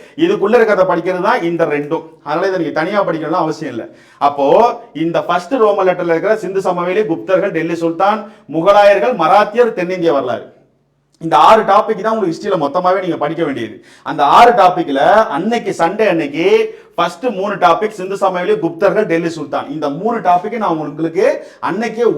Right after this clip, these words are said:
ஒரு நாள்லயே முடிச்சிருவேன். யோசிச்சு பாருங்க, அன்னைக்கு ஒரு நாளை நீங்க ஹிஸ்டரிக்குன்னு ஒதுக்கிடுங்க, அவ்வளவுதான், முடிஞ்சு போச்சு. நீங்க ஹிஸ்டரியில இருக்கக்கூடிய ஐம்பது பர்சன்டேஜ் சிலபஸ் நம்ம முடிக்கிறோம். நூறுல ஐம்பது பர்சன்டேஜ், சரிங்களா? நூறுல ஐம்பது பர்சன்டேஜ். காலையில ஒரு வகுப்பு, பன்னெண்டு மணிக்கு ஒரு வகுப்பு,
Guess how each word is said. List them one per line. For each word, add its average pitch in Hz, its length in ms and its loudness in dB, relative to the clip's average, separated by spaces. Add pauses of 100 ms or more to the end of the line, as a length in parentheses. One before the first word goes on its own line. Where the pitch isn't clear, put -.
ஒரு 214 240 4
நாள்லயே 220 280 2
முடிச்சிருவேன். 151 400 -8 (240)
யோசிச்சு 185 300 -2
பாருங்க, 139 240 -2 (260)
அன்னைக்கு 165 240 -2 (140)
ஒரு 233 180 4
நாளை 247 300 4
நீங்க 220 180 -2
ஹிஸ்டரிக்குன்னு 220 480 -2
ஒதுக்கிடுங்க, 143 400 -4 (220)
அவ்வளவுதான், 180 340 2
முடிஞ்சு 190 220 -4
போச்சு. 123 240 -6 (400)
நீங்க 143 120 0 (140)
ஹிஸ்டரியில 233 320 -2
இருக்கக்கூடிய 202 460 0 (160)
ஐம்பது 220 320 4 (100)
பர்சன்டேஜ் 180 360 -2
சிலபஸ் 202 300 -4
நம்ம 151 160 -6
முடிக்கிறோம். 143 320 -4 (220)
நூறுல 214 360 4 (760)
ஐம்பது 233 360 2 (100)
பர்சன்டேஜ், 185 480 -2 (640)
சரிங்களா? 185 320 4 (280)
நூறுல 185 260 0
ஐம்பது 180 260 2
பர்சன்டேஜ். 190 400 2 (320)
காலையில 196 380 4
ஒரு 185 100 2
வகுப்பு, 196 300 2 (120)
பன்னெண்டு 180 280 -2
மணிக்கு 185 200 -2
ஒரு 180 120 2
வகுப்பு, 277 240 -2